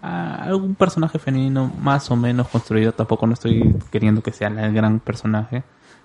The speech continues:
pero que le den la importancia de quizás a esta Carol dentro del universo y como figura femini-, femenina, ¿no?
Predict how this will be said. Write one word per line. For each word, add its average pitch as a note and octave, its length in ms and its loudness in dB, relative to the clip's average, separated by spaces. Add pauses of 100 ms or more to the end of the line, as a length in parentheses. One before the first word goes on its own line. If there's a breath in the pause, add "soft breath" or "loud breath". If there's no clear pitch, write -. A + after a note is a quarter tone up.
(140)
pero G#2 340 0
que G#2 160 -2
le G#2+ 140 0
den A#2 280 2
la B2 60 4
importancia A2+ 760 0
de A2+ 140 -4
quizás A2 420 -6
a A2+ 80 0
esta A2+ 280 -6
Carol A2+ 460 0
dentro A2 300 2
del A2 140 2
universo G#2+ 460 -4
y - 260 -12 (180)
como G#2+ 140 -2
figura A2+ 680 -2
femini-, A2 600 -2
femenina, A2 580 -2
¿no? G#2 220 -8